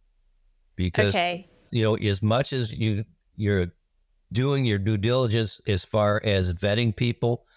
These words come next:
Speaker 1: that you're putting into your homes, through sometimes no circumstances of people's own doing, things happen. People pass away, people get sick, people lose their job. So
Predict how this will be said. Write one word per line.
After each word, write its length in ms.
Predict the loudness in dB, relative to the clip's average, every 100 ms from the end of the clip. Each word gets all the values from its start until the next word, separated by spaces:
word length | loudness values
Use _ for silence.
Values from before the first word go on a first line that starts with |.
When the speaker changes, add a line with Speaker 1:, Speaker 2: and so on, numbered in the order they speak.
| _ _ -6
Speaker 1:
that 200 | -4 -2
you're 80 | -6
putting 380 | -2 -2 0 0
into 240 | 0 0
your 140 | 0
homes, 480 | 2 2 2 -2 -6 _ _ _ _ _ _ _ _ -10
through 200 | -4 -2
sometimes 600 | -2 -2 -2 0 0 2
no 160 | 0
circumstances 880 | 0 -2 -2 -2 -2 0 0 -2 -4
of 160 | -4 -2
people's 580 | -2 0 0 -2 -6 -14 _ _ _ -4
own 300 | 0 0 0
doing, 480 | 0 0 0 -2 -4 _ _
things 240 | -2 -2 0
happen. 440 | 0 0 -2 -6 -4
People 280 | -2 0 0
pass 340 | 0 0 0
away, 340 | 0 2 0
people 360 | 0 -2 -2 -2
get 220 | -4 -8
sick, 460 | -8 -2 -2 -2 -8 _ _ _ -4
people 320 | -2 0 0
lose 260 | 2 0
their 160 | -2 -2
job. 580 | 0 0 2 0 -2 -4 _ _ _ _ _ _ -20
So 580 | -10 0 2 2 0